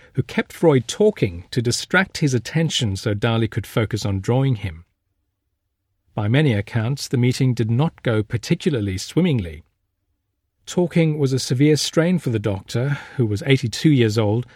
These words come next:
and fighting a terminal illness. Freud was also not won over by the surrealist movement and had in the past rejected overtures from André Breton to participate in the movement and contribute to surrealist publications.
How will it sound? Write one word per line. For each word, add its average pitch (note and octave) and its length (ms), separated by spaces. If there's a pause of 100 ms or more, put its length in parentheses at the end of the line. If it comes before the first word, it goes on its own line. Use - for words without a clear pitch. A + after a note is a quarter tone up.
(140)
and A2 180
fighting A#2 320
a G2+ 60
terminal G#2+ 580
illness. A#2+ 480 (1080)
Freud F3 280
was C#3+ 140
also D#3 340
not C#3+ 400
won D3 240
over D#3 260
by G#2+ 200
the G2+ 100
surrealist A2+ 540
movement A2+ 400 (420)
and G#2 260
had E3+ 280
in C#3 100
the G#2 80
past - 540
rejected B2+ 680
overtures A2+ 540
from G2+ 240
André G#2+ 360
Breton G2+ 460 (400)
to A2 220
participate B2+ 720
in G2 80
the G2 60
movement G#2 440 (260)
and G2+ 300
contribute A2+ 600
to - 140
surrealist G2+ 600
publications. F#2+ 880